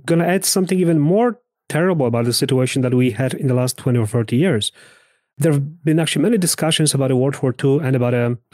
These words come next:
access to the information. Many people were saying, of course, I mean, the Allied forces did not know, they knew about the Holocaust. I mean, there were just lack of information. We did not have an access to this, and so, and so on and so forth. As you mentioned, Yugoslavia,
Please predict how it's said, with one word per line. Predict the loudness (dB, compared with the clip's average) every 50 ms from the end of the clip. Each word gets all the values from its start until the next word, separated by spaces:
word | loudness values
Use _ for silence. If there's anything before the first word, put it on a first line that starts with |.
| -6
access | -4 -4 -2 -2 -2 -2 -2 -2
to | 0 0
the | 0
information. | 0 0 0 0 0 2 0 0 -2 -2 -2 0 0
Many | 0 0 0
people | 0 0 0 0
were | 0 0 -2
saying, | -2 -2 -2 0 0 0 0 0 -2 -2 -4
of | -6 -6 -2
course, | -2 0 2
I | 2
mean, | 2 2
the | 2 0 0 0
Allied | 0 0 0 0 0 0 0 -2 -2 -4
forces | -4 -2 0 0 0 0 0 -2 -2 -2 -6 -12 -20 -20 -12 _ -2
did | -2 0 0
not | 0 0 0 0
know, | 0 2 2 2 2 2 2 2
they | 2 2 2
knew | 2 2 2 2
about | 2 0 0 0 0
the | -2
Holocaust. | -2 -2 0 0 0 0 -2 -2 -2 0 0
I | 0
mean, | 0
there | 2 2
were | 2 0 -2 -4 -12 -14 _
just | -4 -2 -2 -2 0
lack | 0 0 0
of | 2 2 2
information. | 0 0 0 0 2 2 2 0 0 0 2 2
We | 2 2
did | 2 2
not | 0 0 -2 -2
have | -2 -2
an | 0 0
access | 0 0 -2 -2 -2 -2 0 -2 0
to | 0 0 2
this, | 2 2 0 0
and | 0 -2 -2 0
so, | -2 -2 -2 0
and | 0 0
so | 2 2
on | 2 0
and | 0 0
so | -2 -2
forth. | 0 0 0 0 0 -2 -8 -18 -20 -20 -20 -20 -20 _ _ _ _ _ _ _ _ _ _ _ _ _ _ -4
As | -2 -2 0 0 2
you | 2
mentioned, | 2 2 0 0 0 0
Yugoslavia, | 2 2 0 0 0 0 0 0 -2 -4 -6